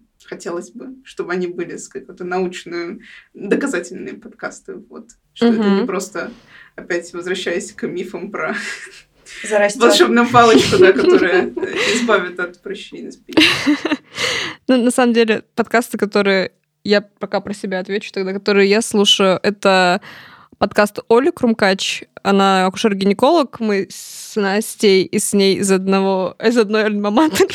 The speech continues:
Speaker 2: <laughs> в одном месте учились. С ней, э, подкаст "Раздвиньте ноги". Он больше про гинекологию,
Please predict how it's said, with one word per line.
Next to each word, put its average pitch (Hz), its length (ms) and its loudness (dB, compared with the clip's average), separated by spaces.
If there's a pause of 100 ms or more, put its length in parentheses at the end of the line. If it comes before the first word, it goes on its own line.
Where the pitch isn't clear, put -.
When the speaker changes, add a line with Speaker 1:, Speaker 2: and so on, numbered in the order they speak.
(120)
Speaker 2:
<laughs> - 260 -20
в 240 40 4
одном 226 260 2
месте 208 300 2
учились. 277 460 -2
С - 40 -14
ней, 202 260 2
э, 190 500 2 (140)
подкаст 214 360 -2
"Раздвиньте 208 400 0
ноги". 277 280 2 (240)
Он 240 280 4
больше 214 540 0
про 202 500 2 (540)
гинекологию, 285 800 2